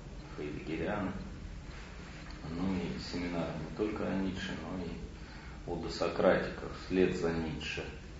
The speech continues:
а иногда и в разрыв Ницше. Его, м, вот эти, м, эти семинары, они, м,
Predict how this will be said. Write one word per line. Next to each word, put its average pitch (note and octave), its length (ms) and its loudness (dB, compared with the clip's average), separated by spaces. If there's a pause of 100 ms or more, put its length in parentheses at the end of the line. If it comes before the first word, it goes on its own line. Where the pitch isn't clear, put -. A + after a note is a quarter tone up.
(760)
а F2 200 0
иногда E2+ 580 2
и F2+ 240 2
в E2+ 80 -2
разрыв F2 500 2 (100)
Ницше. - 440 -6 (1400)
Его, D#2+ 400 0 (340)
м, - 760 -6
вот F2+ 160 -4
эти, G2+ 200 2 (380)
м, D#2 460 -4 (300)
эти F#2 200 -4
семинары, F#2+ 600 2
они, F#2 400 4
м, - 520 -4